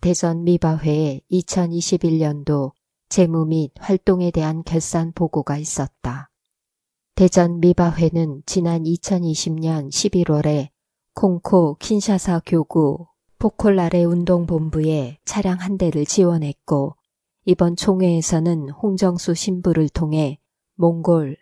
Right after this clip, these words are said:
항올, 성모 승천 성당에 차량 한 대의 지원금을 전달하였다. 성거산 성지 병인박해 백오십 주년 기념 성당 봉헌식. 성거산 성지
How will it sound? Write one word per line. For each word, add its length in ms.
항올, 540
성모 400
승천 480
성당에 840
차량 320
한 240
대의 220
지원금을 640
전달하였다. 1080
성거산 720
성지 720
병인박해 1040
백오십 560
주년 540
기념 340
성당 720
봉헌식. 800
성거산 720
성지 720